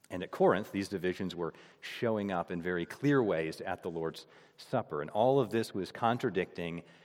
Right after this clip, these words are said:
the point of the Lord's Supper. And Paul says,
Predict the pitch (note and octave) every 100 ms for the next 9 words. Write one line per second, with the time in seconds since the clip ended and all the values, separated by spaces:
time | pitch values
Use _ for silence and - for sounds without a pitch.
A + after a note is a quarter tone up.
0 | _ F#2 F#2 A#2 A2+ - B2+ F#2+ - -
1 | - _ _ _ _ _ _ _ A#2+ A#2
2 | G#2 A2+ G#2+ G2 - G2 - C#2+ - _
3 | _ _ _ _ _ _ _ - E2 A#2
4 | B2 - G#2+ G2